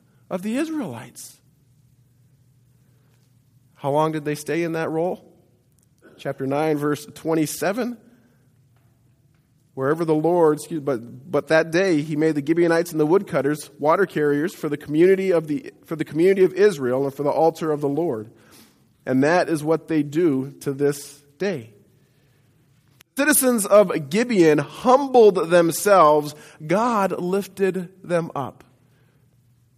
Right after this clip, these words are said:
God keeps his promises. Now here's another promise of God, okay? God will provide all our needs.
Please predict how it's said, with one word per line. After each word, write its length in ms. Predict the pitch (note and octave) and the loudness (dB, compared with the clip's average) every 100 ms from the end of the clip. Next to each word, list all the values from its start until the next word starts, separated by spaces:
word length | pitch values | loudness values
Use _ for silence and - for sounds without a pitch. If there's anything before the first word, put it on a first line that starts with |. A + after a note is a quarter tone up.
| _ _ _ | _ _ _
God 420 | A#2 D3 F3+ F3 D#3 _ _ | -6 -4 -4 -6 -10 _ _
keeps 420 | - G#3+ E3 - | -6 -6 -6 -10
his 340 | - E3+ D#3+ C#3 | -10 -6 -6 -8
promises. 840 | - E3+ D3+ C3 - A2+ A#2 - _ _ _ _ _ _ _ _ _ _ _ _ _ | -12 -8 -6 -8 -12 -16 -20 -20 _ _ _ _ _ _ _ _ _ _ _ _ _
Now 80 | C#3+ | 2
here's 180 | A3 A3+ | 4 6
another 280 | A3+ A#3+ G3 | 6 4 4
promise 420 | G3+ F#3 - - | 4 4 2 -4
of 120 | C#3+ | 0
God, 260 | D3+ A#2 G2+ | 2 2 2
okay? 240 | D#3+ A#3 - - C#3+ | 0 0 -2 -18 2
God 340 | E3 A3 C4+ | 6 8 6
will 140 | A#3+ A3+ | 6 2
provide 640 | - A#3+ G3 F#3+ D#3+ D#3+ | 4 4 6 6 6 4
all 400 | E3+ D3+ F3 F3+ | 2 2 6 6
our 260 | F3 D#3 D#3+ | 6 6 4
needs. 560 | D#3 C3+ F#2+ - - | 2 0 -4 -10 -14